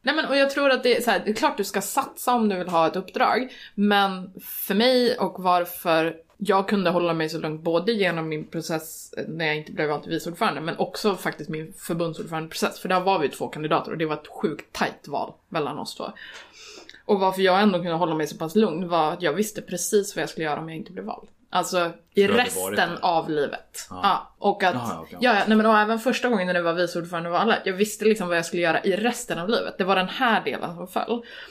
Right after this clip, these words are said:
Speaker 1: Och
Speaker 2: Mm.
Speaker 1: vad jag då skulle göra istället hade jag redan klart för mig innan. Och det är en trygghet som gör att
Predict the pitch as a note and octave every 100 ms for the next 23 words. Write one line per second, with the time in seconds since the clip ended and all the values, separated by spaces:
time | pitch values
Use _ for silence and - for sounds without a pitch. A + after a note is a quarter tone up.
0 | - - G3+ F#3+ - - _ _ _ G3+
1 | G3+ G3 F3+ F3 E3 F#3+ E3+ E3 E3 -
2 | G3+ G#3+ A3+ G#3+ F#3 F3 D#3+ E3 F3 D#3
3 | F3 F3 A3 F#3+ - - G#3 G3 E3+ A#3+
4 | G3 F3 E3+ E3+ G#3+ F#3+ F3 F#3+ A3+ D3
5 | G#3+ _ - - _ - - F#3 F3 E3
6 | E3 E3